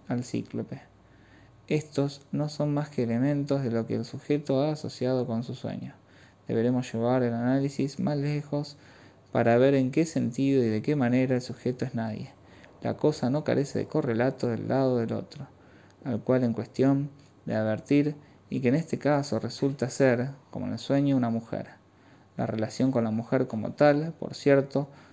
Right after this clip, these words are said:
no por nada forma parte de la situación. Articular aquello que el sujeto no es, aquello que él no puede ser, nos dirigirá, lo verán, hacia el más fundamental de los símbolos que conciernen a la identificación del sujeto.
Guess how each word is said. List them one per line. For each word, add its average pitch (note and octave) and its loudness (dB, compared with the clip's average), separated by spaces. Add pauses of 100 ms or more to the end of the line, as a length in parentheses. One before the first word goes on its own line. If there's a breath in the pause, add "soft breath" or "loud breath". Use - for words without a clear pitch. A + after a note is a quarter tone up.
(160 loud breath)
no F3 2
por C3 0
nada C#3 4
forma B2+ 0
parte C3+ -2
de A#2+ 0
la A2+ -4
situación. C3 -4 (720 soft breath)
Articular B2 2
aquello B2 2
que A2+ -6
el A2+ -4
sujeto C3 -4
no C3+ 6
es, C3+ 2
aquello A#2+ -4
que B2+ 2
él C3+ 0 (160)
no A#2 -6
puede A#2 0
ser, C#3+ 6 (440 loud breath)
nos C3+ 0
dirigirá, B2+ 2 (480 loud breath)
lo G#2+ -2
verán, C3+ 4
hacia C3 -2
el A#2+ 0
más D3+ 0
fundamental B2+ 0
de B2+ 0
los A#2+ -4
símbolos C#3+ 0
que B2+ -4
conciernen C3 -2
a - -6
la A#2+ -2
identificación A#2 -4
del B2 0
sujeto. B2+ -10